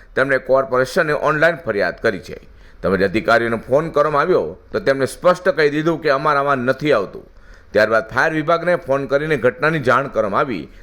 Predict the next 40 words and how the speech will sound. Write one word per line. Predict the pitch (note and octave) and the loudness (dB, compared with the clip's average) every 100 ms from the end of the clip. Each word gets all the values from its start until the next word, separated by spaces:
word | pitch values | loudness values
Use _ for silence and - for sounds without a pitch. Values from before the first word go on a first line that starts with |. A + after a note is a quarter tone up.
| - | -10
તો | - | -4
તેમણે | B2+ D#3 F#3+ | 0 2 2
પણ | F3 E3 | 0 -2
આ | - E3+ | 0 0
જ | - | 0
પ્રકારનો | D3+ D#3 D#3+ F3+ | -4 -4 0 0
જવાબ | B2+ D3 C3 | 2 2 2
આપી | G2 F2+ | 0 -4
દીધો | F#2+ F#2 D2 - - - - | -8 -6 -8 -10 -18 -20 -4
કે | A2+ | 2
આ | C3+ C#3+ | 2 2
અમારામાં | D3+ D#3 D3+ C3+ | 0 -2 0 -2
નથી | A2+ A#2 A#2+ | -2 -2 0
આવતું. | E2 C2+ - - - - | -2 -2 -12 -20 -20 -2
તો | - | 2
પછી | F#3 G3+ | 2 2
કોનામાં | G3+ - A3 A#3+ G#3+ C3 | -2 0 2 4 2 0
આવે | F2+ D2 | -2 -8
છે? | - - - - - - - | -14 -20 -20 -20 -20 -20 -12
સ્થાનિકો | - D3+ G3+ G3 | 2 4 4 2
એવું | G#3+ A3 G#3 | 2 0 0
કહ્યું | D#3+ E3 E3 | 0 0 -2
છે | G3 | -2
કે | G3 G#3 | 0 -2
કોર્પોરેશન | - D#3 E3 F3+ F3 F#3+ F#3 | 0 -2 0 0 -2 0 2
અધિકારીઓ | D#3+ E3 D#3 F3+ C3 B2 B2 | 0 0 0 -2 -2 -8 -8
પોતે | - D3 D#3 | -4 0 2
વિઝિટ | C3+ A#2+ D#3 - | 0 0 -4 0
કરવા | D3 C#3+ | 2 2
ના | C3+ B2+ | 2 0
આવતા | B2 F3 | 0 0
હોય | F3+ A#2 D2+ - - - | 0 0 -4 -12 -12 -2
તો | |
આ | A#2 | -2
ફરિયાદ | - C3 D#3 D3 | 0 2 2 2
અમારે | D3 D3+ D3+ | 0 2 0
ક્યાં | D3 - F#3+ E3+ | -2 0 2 2
આગળ | D#3+ C#3 | 0 -4
કરવી | A#2+ A2+ G2 | -4 -6 -8
છે, | - | -14